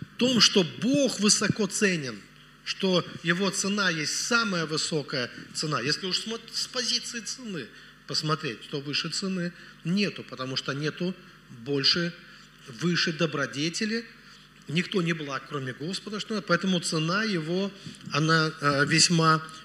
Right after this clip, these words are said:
весьма велика. А цена человека, она может варьировать в зависимости от того, что это за человек. То есть в самом начале я хочу показать, что есть некоторое недоразумение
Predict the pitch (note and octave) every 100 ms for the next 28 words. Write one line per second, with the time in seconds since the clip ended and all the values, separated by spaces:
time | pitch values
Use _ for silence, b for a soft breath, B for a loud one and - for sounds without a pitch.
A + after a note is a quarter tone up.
0 | - D#3 D3+ F3+ D#3 E3 F3+ D3+ A2+ B
1 | B B - E3+ E3+ G#3+ A3 A3+ F#3 E3
2 | - - - E3+ E3+ F3 C#4+ C#4 E3 C3+
3 | D#3 F3+ A#3+ A#3+ A#3 A3 A3+ A#3+ F#3 B2+
4 | G#2 - B B - C#3 F3+ G3 F#3 D#3+
5 | - E3 D3+ G3 G#3 A#3 A#3 B - -
6 | - C4+ B3+ F#3 E3 C#3+ - D#3 C#3 A2+
7 | - B B - F#3 F3+ - - A#3 A3
8 | F#3 F3+ E3+ A3+ C4 C4 E3 B2 C#3+ F3
9 | - F#3 - F3 F#3+ B3 B B B -
10 | F#3 E3+ A#3 - G#3+ A#3 - G#3+ G#3+ G3
11 | G#3+ G#3 G3+ A3 A#3+ A#3+ F#3 C#3